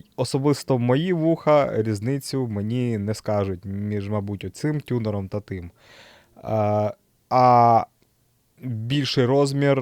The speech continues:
е, тюнера, більша ціна, та незрозуміло, чи вирішить це мою проблему якраз з відображенням екрану,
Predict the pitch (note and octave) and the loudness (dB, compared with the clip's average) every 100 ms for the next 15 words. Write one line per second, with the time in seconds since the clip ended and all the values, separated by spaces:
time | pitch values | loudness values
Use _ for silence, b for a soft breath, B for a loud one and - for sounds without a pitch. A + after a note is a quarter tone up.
0 | B2+ B2 B2 A#2+ A#2+ - - C3 A#2+ A#2 | 2 4 4 4 0 -4 -4 -2 0 0
1 | A2+ A2+ G#2+ G#2 G2 F#2 G#2+ B2 - G#2+ | 2 2 2 0 -2 -6 -4 -2 -2 -4
2 | - G#2+ B2 C3+ C3 A#2+ _ A#2 A2+ A2 | -2 0 2 4 2 0 _ 0 2 2
3 | A2 G#2+ A2 A2 A#2+ A2 G2 G#2+ G#2+ G#2 | 2 0 -2 -2 0 -2 -2 -4 -4 -4
4 | - G2+ - G#2+ G#2+ G2+ G#2+ G2+ G#2+ G2+ | -6 -8 -4 -4 -2 -4 -6 -2 -2 -2
5 | G2+ F#2 F#2 G2 A2 G2 - - B B | -4 -8 -8 -8 -6 -8 -8 -14 B B
6 | B B - G2 A2+ A2+ A#2 A2+ A2+ A#2 | B B -12 -6 -2 2 2 2 2 -2
7 | B2+ E3 F3 F3+ E3+ D#3+ D3 | -2 0 0 0 -2 -4 -6